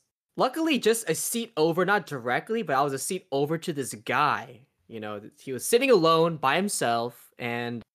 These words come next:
your pe-, staff's walking up and down with their black lights. They come up to the guy, and then they co-, they go like, uh, "Excuse me, sir, uh, I think you have,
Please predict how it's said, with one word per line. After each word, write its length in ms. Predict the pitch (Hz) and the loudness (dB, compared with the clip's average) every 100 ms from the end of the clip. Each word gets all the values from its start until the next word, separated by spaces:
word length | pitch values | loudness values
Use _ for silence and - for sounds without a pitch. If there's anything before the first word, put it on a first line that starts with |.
| _ | _
your 100 | 131 | -12
pe-, 220 | - 151 | -4 -4
staff's 440 | 147 - 151 160 - | -2 2 2 2 0
walking 320 | 127 135 139 | 2 2 0
up 140 | 143 147 | -2 -2
and 120 | 131 | 0
down 180 | 127 135 | 2 2
with 80 | |
their 100 | 131 | 0
black 320 | 127 120 120 123 | 0 2 2 2
lights. 280 | 117 113 | -4 -4
They 80 | - | -8
come 200 | 110 151 | -4 0
up 140 | 151 - | 0 0
to 100 | 175 | -2
the 140 | 143 | -2
guy, 440 | 113 107 107 113 - _ _ _ - | -2 -4 -6 -10 -16 _ _ _ -8
and 160 | 127 | -2
then 140 | 131 131 | 0 4
they 100 | 131 | 2
co-, 240 | 139 139 | 2 0
they 140 | 143 139 | 2 2
go 140 | 147 | 4
like, 260 | 143 123 123 | 4 2 0
uh, 340 | 120 110 107 156 180 _ _ _ | 0 -2 -4 -12 -20 _ _ _
"Excuse 220 | _ 196 | _ -4
me, 60 | 180 | -2
sir, 300 | 160 190 202 | -2 -2 0
uh, 300 | 160 117 110 - _ _ | 0 -2 -4 -10 _ _
I 40 | - | -8
think 220 | 151 160 | -4 -2
you 40 | 151 | -2
have, 140 | 147 | -4